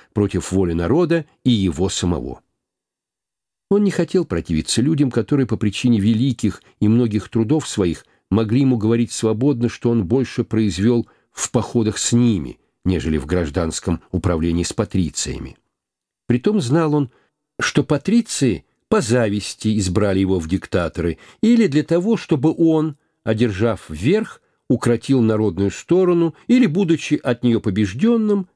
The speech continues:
сам бы погиб. Однако, стараясь найти способ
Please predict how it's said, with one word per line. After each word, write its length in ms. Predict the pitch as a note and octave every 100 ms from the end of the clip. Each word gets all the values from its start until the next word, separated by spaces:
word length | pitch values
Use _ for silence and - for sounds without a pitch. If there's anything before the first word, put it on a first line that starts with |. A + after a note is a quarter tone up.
| _
сам 540 | - - D3+ C#3+ G2 C2
бы 120 | C#2
погиб. 480 | D#2 D2 A#1+ - _ _ _ _ _ _ _ _ _ _ _ _
Однако, 540 | - F#2 C3 D3+ - C#3
стараясь 600 | - C3+ C3 C3+ B2 -
найти 320 | B2 B2 C3
способ 640 | - - C3 C3 - B2